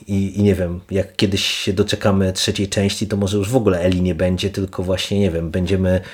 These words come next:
mm, ze świetlikami i z Abby na przykład z Lewem się gdzieś tam u-, urzędować.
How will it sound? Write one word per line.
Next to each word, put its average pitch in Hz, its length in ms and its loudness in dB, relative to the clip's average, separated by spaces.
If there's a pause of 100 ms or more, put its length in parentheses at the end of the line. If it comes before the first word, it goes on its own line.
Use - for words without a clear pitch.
(480)
mm, 92 540 2
ze 101 140 2
świetlikami 92 920 -2 (100)
i 87 60 -2
z - 120 -8
Abby 92 280 0
na 90 120 0
przykład - 340 -4
z - 80 -4
Lewem 85 340 0
się 85 380 -6 (220)
gdzieś 85 260 -4
tam 87 280 -4
u-, 98 160 -2
urzędować. 92 680 2